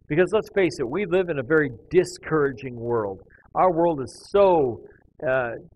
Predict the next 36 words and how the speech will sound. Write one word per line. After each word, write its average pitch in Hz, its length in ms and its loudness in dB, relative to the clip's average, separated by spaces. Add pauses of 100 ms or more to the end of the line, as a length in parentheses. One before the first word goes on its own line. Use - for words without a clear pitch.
(100)
discouraging. 135 920 0
Uh, 143 60 0
i-, 160 120 0
if 160 380 0
you 160 140 0
watch 175 480 2
the 165 140 -2
news 160 540 -2 (280)
for 139 140 2 (100)
five 165 320 4
minutes, 156 420 -4
you 160 140 0
will 156 100 4
be 143 160 0
discouraged. 123 720 -2 (360)
If 131 140 -4
you 175 200 -4
read 165 300 4
the 170 80 -2
newspaper, 160 840 2 (220)
all 160 260 6
four 180 220 6
of 117 80 -4
you, 117 160 -6
if 131 140 -4
you 151 120 -2
read 170 300 0
the 185 80 0
newspaper, 127 800 -2 (340)
um, 127 420 0 (680)
people 165 140 -4
don't 160 100 0
read 156 140 -4
newspapers 147 380 -6
anymore, 101 280 -10
but, 135 160 0